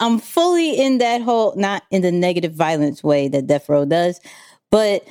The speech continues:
the fact that there's different options for you to see, "Hey, this is one side," right? And if you're smart,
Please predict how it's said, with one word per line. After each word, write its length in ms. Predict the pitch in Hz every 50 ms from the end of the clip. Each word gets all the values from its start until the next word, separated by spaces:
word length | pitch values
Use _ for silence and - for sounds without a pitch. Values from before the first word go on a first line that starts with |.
| - - _ -
the 120 | 190 196
fact 340 | - - 247 220 226 220 -
that 200 | 220 208 196 180
there's 260 | 190 202 196 196 196
different 380 | 165 160 208 208 - 220 196 - -
options 680 | 196 214 254 - - - 165 139 139 165 202 - - - _ _ _ _ _ _ _ _ _ _ _ _ _ _ _ _
for 200 | - - 226 214
you 500 | 214 208 208 208 202 202 196 196 196 196 _ _ _ _ _ _ _ -
to 140 | - 233 214
see, 260 | 208 - 233 220 208
"Hey, 420 | 196 214 269 254 208 151 139 - - _ _ _ _ -
this 280 | 208 175 196 202 -
is 140 | 240 214 190
one 280 | 180 180 202 214 247 262
side," 500 | - - 277 247 262 320 349 381 403 415 - _ _ _ _ _ _ _ _ _ _ _ -
right? 360 | 180 170 175 214 262 - - _ _ _ _ _ _ - -
And 460 | 202 202 202 196 190 190 175 160 - _ -
if 160 | 202 185 -
you're 140 | 208 196 175
smart, 540 | - - - - 196 190 202 220 240 -